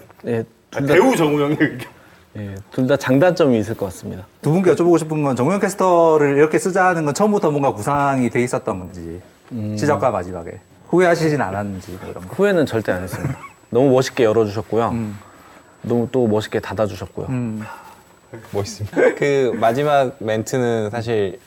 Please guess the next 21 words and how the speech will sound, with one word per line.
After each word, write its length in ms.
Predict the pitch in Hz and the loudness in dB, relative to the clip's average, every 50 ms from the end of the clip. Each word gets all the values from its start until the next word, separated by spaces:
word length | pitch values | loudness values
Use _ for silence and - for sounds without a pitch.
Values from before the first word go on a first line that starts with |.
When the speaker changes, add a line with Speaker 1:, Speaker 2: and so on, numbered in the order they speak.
| _ _ - - - | _ _ -20 -10 -4
Speaker 4:
미국에 480 | 113 117 117 120 120 117 117 107 98 | 0 0 2 2 2 2 2 2 0
계셨었는데, 1080 | 98 - 107 104 113 107 101 - - - 98 92 98 95 90 90 98 101 98 87 85 85 - _ _ - - _ - - | 0 -2 -4 -4 -4 -6 -6 -6 -6 -8 -6 -6 -6 -6 -6 -4 -4 -4 -6 -6 -8 -14 -18 _ _ -20 -20 _ -10 -6
Speaker 3:
캠프 300 | 180 165 143 - 135 - | -6 -6 -4 -4 -6 -4
Speaker 4:
네, 280 | 113 110 107 101 190 - | 0 2 2 2 2 0
Speaker 3:
끝장 280 | - 139 135 139 135 | 0 0 0 0 2
Speaker 4:
캠프에 260 | 131 120 117 110 107 | 2 4 4 4 2
Speaker 3:
났죠. 40 | 101 101 95 92 95 | 2 0 -2 -4 -6
Speaker 4:
계셨었는데 600 | 104 101 95 92 90 90 90 92 92 90 87 85 120 | -8 -8 -6 -6 -6 -4 -4 -6 -6 -6 -6 -8 -8
Speaker 3:
음. 280 | 120 113 107 101 104 98 - _ _ - | -8 -8 -10 -12 -14 -18 -20 _ _ -12
Speaker 4:
그냥 460 | - 104 101 98 95 92 90 90 90 | -6 -4 -2 -2 -2 -2 -4 -6 -8
저희가 260 | - 98 98 98 95 | -6 -4 -2 0 0
요청한 640 | 92 90 - - 117 104 104 101 101 98 95 95 92 | -2 -2 -4 -4 -4 -2 -2 -2 -2 -2 -4 -4 -4
대로 380 | 92 92 87 87 87 87 87 85 - _ _ - - - - _ _ _ _ - | -4 -4 -4 -4 -6 -8 -8 -12 -16 _ _ -20 -20 -20 -20 _ _ _ _ -16
되게 200 | - 92 90 92 | -12 -8 -8 -8
또 180 | 87 - - - | -8 -8 -10 -10
재미나게 480 | - - 92 90 95 98 95 92 90 98 | -8 -6 -6 -4 -2 -2 -2 -2 -2 -4
해주셔가지고 680 | 127 135 135 120 120 113 101 95 85 78 87 85 90 95 | -4 -4 -4 -4 -2 -2 -2 -2 -2 -4 -6 -6 -6 -6
Speaker 3:
음, 220 | 117 113 107 - - 113 | -6 -6 -8 -10 -10 -12
음. 180 | 107 104 104 - _ _ - | -14 -14 -16 -18 _ _ -6
Speaker 4:
마무리를 480 | 87 90 90 87 87 85 82 80 78 78 | -4 -4 -2 -2 -4 -4 -4 -6 -8 -8
잘 320 | - - 80 76 78 | -8 -8 -8 -8 -10